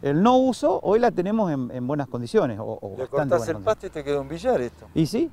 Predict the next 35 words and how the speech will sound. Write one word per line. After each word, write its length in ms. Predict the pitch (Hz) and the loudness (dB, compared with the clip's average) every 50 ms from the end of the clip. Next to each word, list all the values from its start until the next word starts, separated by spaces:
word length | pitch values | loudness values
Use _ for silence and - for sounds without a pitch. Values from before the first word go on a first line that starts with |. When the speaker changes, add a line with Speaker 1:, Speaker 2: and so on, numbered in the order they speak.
| - - - | -8 -4 0
Speaker 1:
hoy 200 | - 143 190 220 | 4 4 4 4
están, 400 | 185 - - 175 180 165 147 127 117 | 4 4 4 4 4 4 2 -2 -2
hoy 120 | 143 175 | -2 -2
está 140 | 170 - 165 | -2 -2 -2
muy 140 | 160 151 135 | -2 -2 -2
linda, 240 | 120 110 95 98 92 - - - - - | -4 -6 -8 -10 -14 -16 -20 -20 -16 -8
hoy 140 | - 131 143 | -4 -4 -4
está 160 | 123 - 123 | -4 -4 -8
muy 140 | 110 104 101 | -8 -8 -8
linda. 180 | 95 98 95 - - - - - 156 | -10 -10 -12 -14 -18 -20 -18 -14 -14
Speaker 2:
Es-, 80 | 139 - - - | -14 -14 -10 -6
eh, 760 | 180 170 147 147 147 139 139 139 135 131 135 131 131 131 127 - - - - - - - - - - - 135 151 - - | -2 0 2 2 2 2 2 2 0 0 0 -2 -2 -2 -4 -6 -12 -20 -20 -20 -20 -20 -20 -20 -20 -18 -18 -18 -14 -12
es-, 140 | 156 139 - - - - - - | -12 -12 -12 -14 -18 -20 -20 -18
está 200 | - - 196 190 | -2 0 2 2
en 80 | 190 | 2
un 100 | 185 180 | 0 -6
momento, 800 | 165 156 160 175 185 180 - 170 170 160 151 147 143 139 127 117 - - - - - - - - - - - - - - - - - - - - - - - | -10 -10 -10 -10 -10 -8 -6 -6 -4 -2 -2 -4 -4 -6 -10 -12 -14 -20 -20 -20 -20 -20 -20 -20 -20 -20 -20 -20 -20 -20 -20 -20 -20 -20 -20 -20 -20 -16 -12
digamos, 440 | 135 143 139 143 147 135 127 120 113 104 - - | -10 -10 -10 -10 -10 -12 -14 -16 -16 -20 -16 -10
la 100 | 120 127 | -6 -6
circunstancia 840 | 123 - 143 131 117 135 135 - - 202 196 180 165 - - 143 131 | -6 -6 -6 -8 -8 -10 -6 2 4 4 4 4 2 -2 -4 -4 -4
por 160 | - 127 127 | -4 -6 -8
el 100 | 131 120 | -8 -8
trabajo, 540 | 101 123 123 139 165 180 175 151 - - 139 | -8 -6 -2 0 2 2 2 0 -2 -6 -10
consecuencia 540 | 120 135 131 - 135 127 147 175 151 131 147 | -10 -10 -12 -10 -10 -8 -8 -8 -6 -4 -4
del 60 | 143 | -4
trabajo 340 | 143 135 143 170 165 - 151 | -2 -2 -2 -2 -4 -6 -8
anterior, 380 | 147 139 143 151 185 196 180 - - - - - - - | -10 -8 -6 -4 -4 -4 -4 -6 -10 -18 -20 -20 -20 -18
el 240 | 123 120 - - 127 | -18 -16 -14 -10 -8
Liniers 460 | 131 135 135 147 165 175 170 143 131 | -8 -6 -4 0 0 0 0 -2 -4
está 220 | 143 131 - 147 | -8 -4 -2 -4
en 80 | 147 147 | -4 -4
un 60 | 143 | -6
momento 300 | 135 135 143 151 147 143 | -8 -8 -8 -10 -10 -12
institucional 640 | 135 - - 131 123 - 131 120 - 135 143 151 139 | -14 -14 -16 -20 -20 -18 -18 -16 -14 -12 -10 -10 -10
esplendoroso. 720 | 127 - - 123 123 120 120 127 143 156 143 - 139 117 | -12 -12 -10 -10 -10 -8 -6 -4 -4 -4 -4 -8 -12 -14